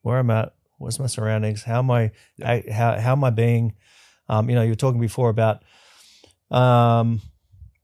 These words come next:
Speaker 1: the attitude, right? And I think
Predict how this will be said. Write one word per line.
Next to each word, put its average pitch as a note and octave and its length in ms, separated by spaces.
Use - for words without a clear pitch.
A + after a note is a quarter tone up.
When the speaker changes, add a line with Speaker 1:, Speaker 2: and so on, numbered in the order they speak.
Speaker 1:
the A#2 720
attitude, A#2+ 540
right? A2 300
And A#2 120
I A2 80
think A2 520